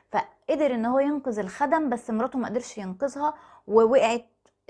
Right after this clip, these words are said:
تقريبًا، ماتت في الحريقه او وقعت من على السطوح حاجه كده، المهم انها ماتت يعني في الحريقه،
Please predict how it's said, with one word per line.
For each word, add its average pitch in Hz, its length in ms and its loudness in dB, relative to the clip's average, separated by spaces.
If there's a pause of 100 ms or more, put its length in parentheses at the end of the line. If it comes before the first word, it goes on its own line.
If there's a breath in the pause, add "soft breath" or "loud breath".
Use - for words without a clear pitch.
(140)
تقريبًا، 269 240 -4
ماتت 277 360 -4
في - 80 -20
الحريقه 208 680 0
او 185 160 2
وقعت 214 280 2
من 180 80 -10
على 160 60 -8
السطوح 180 300 -10
حاجه 247 200 0
كده، 233 200 0
المهم 233 180 0
انها 294 140 2
ماتت 233 400 -2
يعني 202 160 -6
في - 80 -14
الحريقه، 220 500 -8